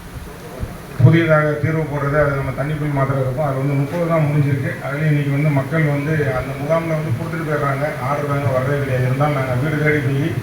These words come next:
அதை கொடுத்துட்டே வரோம். இன்னைக்கு அதுல ஒரு பத்து பேர் வந்திருக்காங்க. அதையும் கொடுத்துருவோம்னு தெரிவித்துக் கொள்கிறேன். இந்த போ-, அவங்களுக்கு நம்ம கிட்டத்தட்ட கடந்த பத்தாண்டு கால அதிமுக, அதாவது ரெண்டாயிரத்தி ஒன்பதுல மாநகராட்சியோட இணைக்கப்பட்ட பகுதி, முக்கியவரம், அத்திமரப்பட்டி பகுதியெல்லாம்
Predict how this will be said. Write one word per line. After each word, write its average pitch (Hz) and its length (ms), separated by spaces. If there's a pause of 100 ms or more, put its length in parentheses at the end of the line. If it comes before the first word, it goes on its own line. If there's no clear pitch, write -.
(520)
அதை 127 100 (120)
கொடுத்துட்டே 156 360 (120)
வரோம். - 240 (420)
இன்னைக்கு 160 280
அதுல 143 260
ஒரு 135 160
பத்து 139 160
பேர் 156 160
வந்திருக்காங்க. 135 420
அதையும் 143 280
கொடுத்துருவோம்னு 135 420
தெரிவித்துக் 123 260
கொள்கிறேன். 139 320 (460)
இந்த 147 180
போ-, 165 160 (200)
அவங்களுக்கு 143 340
நம்ம 143 120 (580)
கிட்டத்தட்ட 147 340 (260)
கடந்த 135 240 (300)
பத்தாண்டு 151 460
கால 127 140 (240)
அதிமுக, 123 380
அதாவது 120 220
ரெண்டாயிரத்தி 135 420
ஒன்பதுல 147 400 (200)
மாநகராட்சியோட 131 520 (100)
இணைக்கப்பட்ட 135 480
பகுதி, 127 260 (640)
முக்கியவரம், 139 540
அத்திமரப்பட்டி 131 560
பகுதியெல்லாம் 123 480